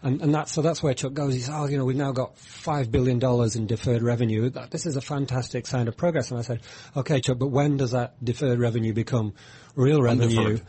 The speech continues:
Speaker 1: And, and when does that, you know, turn this ship around and get things back into the growth mode?" And he said, "Not gonna happen quickly."
Speaker 2: Would it be wrong to quote James Baldwin and say, "What happens to a dream deferred? Does,
Speaker 1: <laughs>
Speaker 2: does it explode in the stock price?"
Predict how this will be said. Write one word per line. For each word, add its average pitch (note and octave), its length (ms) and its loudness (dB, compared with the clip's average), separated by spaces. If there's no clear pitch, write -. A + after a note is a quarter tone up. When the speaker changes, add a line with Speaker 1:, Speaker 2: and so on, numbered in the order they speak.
Speaker 1:
And, B2 580 2
and B2 180 2
when B2+ 220 2
does A#2+ 180 0
that, A#2+ 220 -2
you C3+ 100 -2
know, A2+ 120 0
turn A#2+ 360 0
this A2+ 320 -6
ship - 260 -4
around A#2 380 -2
and A2 100 -6
get B2 180 -4
things A#2 640 -6
back A2 280 -4
into A2+ 220 -2
the A2 120 0
growth D3+ 320 -2
mode?" A2 200 -2
And A2 120 -2
he A2+ 80 -4
said, A2+ 260 -4
"Not C3 200 -6
gonna A#2+ 160 0
happen A2+ 260 0
quickly." G#2+ 400 -4
Speaker 2:
Would G#2 100 -4
it F#2+ 40 -4
be G#2 100 0
wrong G2 260 -2
to F2 40 -4
quote F#2 260 -4
James F#2+ 240 -4
Baldwin F#2 380 -6
and F2 80 -6
say, - 120 -8
"What E2+ 160 -4
happens F#2 240 -8
to - 100 -8
a - 20 -6
dream F#2 260 -4
deferred? F#2 460 -8
Does, G3 220 2
Speaker 1:
<laughs> F3+ 180 0
Speaker 2:
does A#2+ 160 0
it G#2+ 60 0
explode A2 440 2
in A2 60 2
the G#2 80 0
stock - 300 0
price?" B2 380 -2